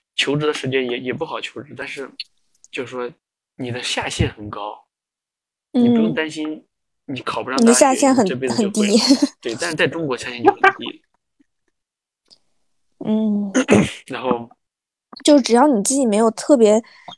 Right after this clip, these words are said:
Speaker 2: 嗯，要劲儿的话，你是能过上那种舒舒服服的生活的。
Speaker 1: 对，就是你，你，你只要每周工作三十八个小时，你两个人大概就能买得起，买得起一个小公寓，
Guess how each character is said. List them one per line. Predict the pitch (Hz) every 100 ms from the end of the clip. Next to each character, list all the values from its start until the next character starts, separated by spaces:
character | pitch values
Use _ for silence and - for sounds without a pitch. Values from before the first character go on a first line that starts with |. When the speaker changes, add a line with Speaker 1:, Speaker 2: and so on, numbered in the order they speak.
| _
Speaker 2:
嗯， | 208 214 208 190 175 - _ _ _ _ _
要 | 277 277 233
劲 | 233 302
儿 | 240
的 | 226
话， | 226 202
你 | 202 214
是 | 262
能 | 247 254
过 | 294
上 | 269 226
那 | 226
种 | 214
舒 | - 269
舒 | 247
服 | 226 254 254
服 |
的 | 240
生 | - 269 277
活 | - -
的。 | - - _ _ _ _ _
Speaker 1:
对， | 123 110
就 | 104 143
是 | 143
你， | 123 -
你， | 131 139
你 | 127
只 | 123
要 | 160
每 | 151 113
周 | 107 123
工 | 131 139
作 | 135
三 | 127 135
十 | 127
八 | 123
个 | 123
小 | 110 -
时， | - - - _ _
你 | -
两 | 120 113
个 | 110
人 | 113 110 _
大 | 127
概 | - 123 - -
就 | 127
能 | 127 -
买 | 117
得 | -
起， | 107 - - 269 269 _ _ - _ - -
买 |
得 | 104
起 | - 117
一 | 113
个 | 120 117
小 | - 117
公 | 107 110
寓， | 113 113